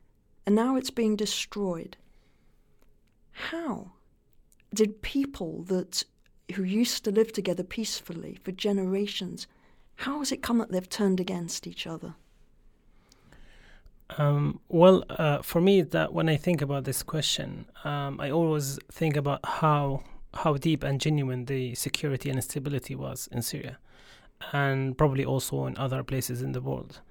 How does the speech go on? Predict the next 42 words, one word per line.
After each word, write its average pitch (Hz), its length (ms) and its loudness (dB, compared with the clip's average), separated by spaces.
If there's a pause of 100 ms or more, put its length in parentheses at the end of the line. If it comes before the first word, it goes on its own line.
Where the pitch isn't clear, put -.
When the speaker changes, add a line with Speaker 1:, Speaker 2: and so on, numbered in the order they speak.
(400)
Speaker 2:
This 151 200 2
is 135 100 0
on 139 140 0
one 147 160 2
side 123 340 -4
because, 139 720 -2 (600)
um, 135 580 -2 (100)
being, 156 340 6
like, 139 200 0
living 139 300 2
in 131 260 -2
an 139 300 0
authoritarian 139 720 -2
country, 131 560 -2 (260)
uh, 139 300 -2 (120)
co-, 147 140 -2 (400)
closely 147 480 6
and, 139 600 -2
and 139 260 -4
severely 135 800 -2 (360)
monitored 139 680 2 (560)
by 123 240 4
intelligence, 170 880 2
and 131 160 -4
also 139 360 -2
where 135 160 0
the 127 100 2
information 139 640 0
is 123 160 -2
not 135 220 -4
really 131 400 -2
public 131 560 -6
and 135 140 -2
you 131 80 -2
don't 135 180 -2
have 143 260 -2
the 123 120 -2
sense - 320 -2
of - 180 -10
access 139 320 0
to 135 140 -6
that 127 180 -6